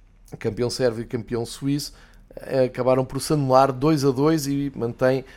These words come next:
fazem os dois um ponto, são os primeiros pontos na Liga dos Campeões, e, eh, mantém aqui a incógnita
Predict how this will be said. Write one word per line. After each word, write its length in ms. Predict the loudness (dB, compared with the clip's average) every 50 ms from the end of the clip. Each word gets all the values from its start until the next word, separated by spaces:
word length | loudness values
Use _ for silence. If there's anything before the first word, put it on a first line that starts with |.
| -20 -6 0
fazem 240 | 0 2 2 2
os 80 | 0 2
dois 240 | 2 2 2 4 2
um 120 | 0 -2
ponto, 320 | -2 0 0 0 0 -2 -6
são 140 | -10 -10
os 80 | -10 -8
primeiros 300 | -8 -4 -4 -4 -4 -4
pontos 200 | -6 -10 -8 -6
na 60 | -6
Liga 140 | -6 -4 -6
dos 100 | -6 -6
Campeões, 460 | -6 -6 -4 -2 -2 -2 -2 -2 -4 -10 -16 -20 -20 -20 -20 -18 _ -8
e, 640 | -6 -4 -4 -6 -6 -8 -10 -10 -8 -8 -8 -10 -12
eh, 60 | -14 -14 -6 0
mantém 340 | 0 0 2 2 2 2 2
aqui 180 | 0 0 -2
a 60 | 0
incógnita 800 | 0 0 0 2 6 8 8 8 8 4 0 0 0 0 -2 -2